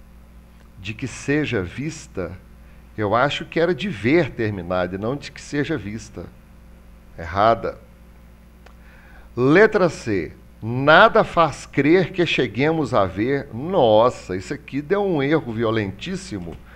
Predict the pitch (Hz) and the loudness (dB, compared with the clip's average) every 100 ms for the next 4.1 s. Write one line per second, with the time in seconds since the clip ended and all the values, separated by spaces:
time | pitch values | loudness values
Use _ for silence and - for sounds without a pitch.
0 | - - - 120 123 156 131 131 147 139 | -20 -20 -6 -2 4 6 6 6 4 0
1 | 117 131 147 147 120 117 110 123 123 120 | 0 0 0 -2 -2 0 4 4 2 2
2 | 156 160 - - - - - 120 - 127 | 0 -2 -8 -20 -20 -8 -4 0 4 4
3 | - - 107 117 110 110 110 110 202 180 | 4 -2 -2 -2 0 -2 -4 -6 -2 -2